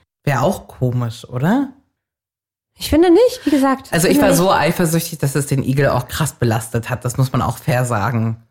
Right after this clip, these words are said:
Speaker 1: Aber
Speaker 2: Ja.
Speaker 1: es hat auch mich sehr belastet, also.
Speaker 2: Mhm.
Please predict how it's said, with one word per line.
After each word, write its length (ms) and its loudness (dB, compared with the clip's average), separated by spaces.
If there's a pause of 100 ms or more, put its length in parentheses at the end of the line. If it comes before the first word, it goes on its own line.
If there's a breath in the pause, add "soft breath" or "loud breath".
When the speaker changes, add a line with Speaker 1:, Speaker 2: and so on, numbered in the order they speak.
(580)
Speaker 1:
Aber 140 2
Speaker 2:
Ja. 40 4
Speaker 1:
es 100 2
hat 100 2
auch 140 2
mich 160 2
sehr 160 2
belastet, 560 0
also. 640 0 (540)
Speaker 2:
Mhm. 320 -8